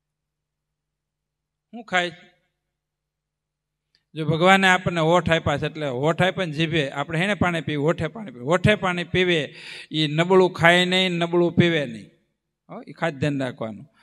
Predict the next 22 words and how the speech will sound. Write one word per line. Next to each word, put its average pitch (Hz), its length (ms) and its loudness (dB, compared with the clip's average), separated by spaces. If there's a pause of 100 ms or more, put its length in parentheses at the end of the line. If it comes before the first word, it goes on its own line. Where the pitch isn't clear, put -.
(200)
અને 135 120 -6
જે 180 260 6
જીભે 170 380 8
પાણી 190 320 4
પીવે 220 360 6
ને, 139 420 -6 (400)
ઈ 156 80 -12
બધું 185 460 -4
ખાય, 151 280 -2 (500)
ન 190 140 -6
ખાવાનું 123 440 -8
ખાય. 151 260 -12 (1300)
પણ 190 220 -6
ઈ 226 460 4 (480)
પશુની 247 440 0
માઇલ 185 300 0
પર 160 80 -4
આપ્યું 147 300 -6
છે. - 140 -20
પશુ 214 300 -2
છે 233 140 -2
ને, 190 300 -2